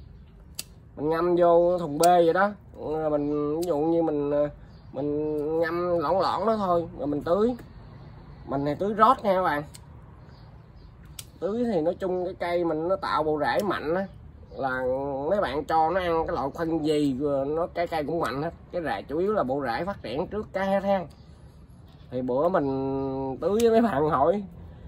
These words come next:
ờ, tưới gì là không biết. Ừ, thật ra là, là mình tưới rót nha các bạn.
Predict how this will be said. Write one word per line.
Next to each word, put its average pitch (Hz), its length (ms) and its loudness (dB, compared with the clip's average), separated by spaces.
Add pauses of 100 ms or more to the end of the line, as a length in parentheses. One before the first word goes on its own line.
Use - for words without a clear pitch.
(160)
ờ, 160 460 -2
tưới 214 240 0
gì 180 180 4
là 139 140 2
không 165 120 0
biết. 214 280 4
Ừ, 170 180 -2 (680)
thật 139 180 -2
ra 156 180 -2
là, 156 140 2
là 139 280 -2
mình 139 140 -2
tưới 185 140 -2
rót 208 320 6
nha 180 160 4
các 180 60 2
bạn. 143 220 -2